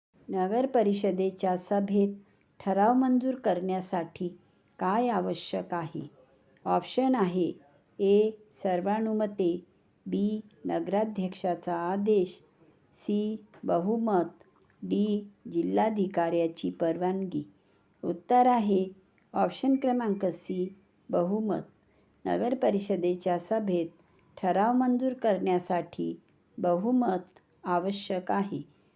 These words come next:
आता यानंतरचा पुढचा प्रश्न आहे प्रश्न क्रमांक पंचवीस. नगर परिषदेतील हक्कभंग सूचना कोण देऊ शकतो? ऑप्शन आहे ए, सामान्य नागरिक, बी,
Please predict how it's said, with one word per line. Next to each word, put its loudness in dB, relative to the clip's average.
आता -4
यानंतरचा 0
पुढचा -2
प्रश्न -4
आहे 0
प्रश्न 0
क्रमांक 0
पंचवीस. -4
नगर 2
परिषदेतील 0
हक्कभंग 2
सूचना -4
कोण 6
देऊ 2
शकतो? -8
ऑप्शन 2
आहे 2
ए, 2
सामान्य 2
नागरिक, 0
बी, 0